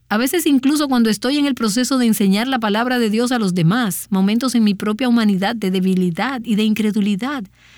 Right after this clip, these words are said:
cuando siento que no todo es verdad.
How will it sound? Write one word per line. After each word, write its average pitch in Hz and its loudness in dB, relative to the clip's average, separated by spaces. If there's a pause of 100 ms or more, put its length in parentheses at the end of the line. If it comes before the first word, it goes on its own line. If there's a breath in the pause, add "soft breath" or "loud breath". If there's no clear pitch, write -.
(220 soft breath)
cuando 214 2
siento 277 0
que 214 -4
no 226 2
todo 277 0
es 175 2
verdad. 170 -4